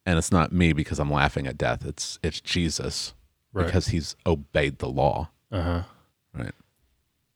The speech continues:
Speaker 2: So, a-, and then you just, I think I, I think I would want to try to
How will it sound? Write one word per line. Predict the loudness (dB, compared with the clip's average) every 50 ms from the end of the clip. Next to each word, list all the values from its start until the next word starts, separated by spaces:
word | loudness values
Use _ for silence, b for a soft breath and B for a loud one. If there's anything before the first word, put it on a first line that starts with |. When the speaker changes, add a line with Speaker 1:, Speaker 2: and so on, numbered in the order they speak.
| _ _ _ _ _ _ _ -2
Speaker 2:
So, | 4 6 8 8 8 6 6
a-, | 8 8 10 10 8
and | 8 6 8 8
then | 8 8 8
you | 8 6 4
just, | 4 0 -2 -2 -4 -8 -12 _ _ _ _ _ -2
I | 0
think | 4 4 6 6 6
I, | 6 6 4
I | 2 2
think | 4 6 6
I | 6
would | 6 6 6 6
want | 4 4 4 2
to | 2 0 0
try | 2 4 6 6 8
to | 8 6 4 2